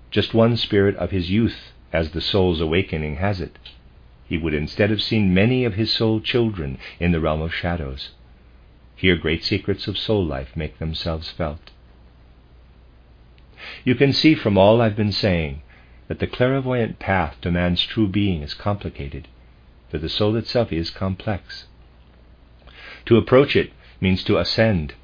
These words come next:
step by step into spiritual realms. It means also that you become a being of memory, a being of the past, where you become aware that you are not in the present, nor for the moment have you any future.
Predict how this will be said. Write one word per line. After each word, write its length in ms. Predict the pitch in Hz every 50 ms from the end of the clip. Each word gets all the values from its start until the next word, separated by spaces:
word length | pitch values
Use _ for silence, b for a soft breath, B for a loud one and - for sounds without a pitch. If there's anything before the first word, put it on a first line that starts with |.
| - -
step 420 | - - - 107 104 - - -
by 140 | 104 95 95
step 520 | - - - - 113 101 92 - - -
into 240 | 73 76 73 - 85
spiritual 720 | - - - - 92 90 87 87 87 - - 95 90 85
realms. 540 | 82 87 90 90 76 67 67 67 - - - - - - - - - _ _ _ _ - - - - -
It 120 | 73 78
means 220 | 85 82 82 82
also 280 | 90 80 87 - - 92
that 180 | 82 78 - -
you 200 | 95 92 87 B B B B -
become 320 | 120 - - 104 104 101
a 40 | 90
being 420 | 85 90 101 113 110 85 78 87
of 100 | 90 85
memory, 480 | 95 98 107 113 95 73 64 65 69 b b b b -
a 60 | 87
being 460 | 85 87 98 104 110 101 80 71 76
of 80 | 73 73
the 80 | 82
past, 600 | 78 - - 101 98 90 73 - - - - - - - - - - - - - - - - - - - - -
where 100 | - 71
you 80 | 71
become 300 | - 85 - - 87 87
aware 260 | 87 87 87 92 98
that 160 | 98 85 - -
you 100 | 92 85
are 60 | 87
not 240 | 87 92 101 117 131
in 80 | 131
the 80 | 120 104
present, 500 | - - 87 76 69 71 65 65 - - _ - - - - - -
nor 220 | - 90 85 80 -
for 120 | - 85
the 100 | 73 76
moment 340 | 78 82 87 92 87 73 -
have 200 | 90 90 87 87
you 240 | 87 69 69 73 78 -
any 260 | - 90 90 85 80 78
future. 520 | - 104 107 104 - - - 71 76